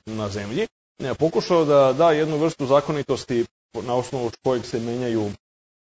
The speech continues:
geološke odlike naše planete, a, i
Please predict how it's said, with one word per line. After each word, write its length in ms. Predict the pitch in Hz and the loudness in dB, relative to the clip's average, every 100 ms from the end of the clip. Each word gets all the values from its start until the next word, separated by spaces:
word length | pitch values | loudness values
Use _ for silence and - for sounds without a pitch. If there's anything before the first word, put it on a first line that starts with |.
| _ _ - - | _ _ -20 -12
geološke 680 | 117 123 127 127 - 110 98 98 _ _ | -2 2 4 2 -2 -6 -6 -10 _ _
odlike 400 | - 113 110 - | -2 -2 -2 -6
naše 240 | 107 110 110 | -6 -6 -8
planete, 500 | 98 101 143 - 220 - - - | -10 -8 -4 0 0 -2 -12 0
a, 300 | 135 143 143 | 4 6 6
i 500 | - 151 147 156 | 4 4 4 4